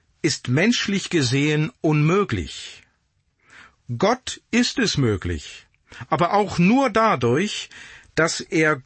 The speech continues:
großen Aufwand für unsere Rettung betreibt. Und jetzt kommt's. Das größere Stück Arbeit hat Gott in der Vergangenheit bereits getan,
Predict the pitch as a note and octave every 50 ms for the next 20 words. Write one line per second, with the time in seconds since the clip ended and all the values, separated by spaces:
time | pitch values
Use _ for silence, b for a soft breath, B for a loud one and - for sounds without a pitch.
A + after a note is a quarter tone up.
0 | - - - D3+ D3+ F#3 B3 C#4 C#4+ C4+ - - - A3+ G#3+ A3 - - - F3+
1 | F3 F#3+ F#3 F3 - - - A#2+ A#2+ B2 D3+ G3 A#3+ - - - - b b b
2 | b b b _ - - - A3 A#3+ B3 A#3 B3 - F#3+ F3+ G3 G3+ F3+ F3 E3+
3 | E3+ D3+ B2 C3 B2 - C#3+ C#3+ C#3 C3 D3+ C#3+ - - - A#2+ A#2+ G#2+ F2+ -
4 | _ - - - - _ _ _ _ _ _ _ _ _ - - C#3+ B2+ E3 F#3+
5 | F#3+ - - - - A3+ A3+ F3+ A2+ E2+ - - - - - - _ B B B
6 | B B B B B B B B B B - D#3+ D3+ D3 - - - - D3 B2+
7 | C#3+ F#3+ B3+ C#4+ C4 - - A3+ G3+ G3+ G#3+ G3+ - - - - F3 G3 - -
8 | - _ - - E3+ D#3+ D#3 C#3+ B2 A#2+ A2 A#2 C#3+ E3+ - - - - - _
9 | _ b b b b b b b b b b b - F3 F#3+ - - - G#3 A3
10 | - - - - - F3+ E3+ F3+ E3 - E3 D3+ B2 E3+ F3+ G#3+ G#3+ A3 G#3+ F#3+
11 | F3+ F3+ F3+ F3+ - - - - E3+ D3+ D3 D#3 D#3 D#3 - - - D#3+ D3 C3
12 | - - F3+ F#3+ F#3+ D#3+ B2+ G2+ E2+ D#2 D2+ -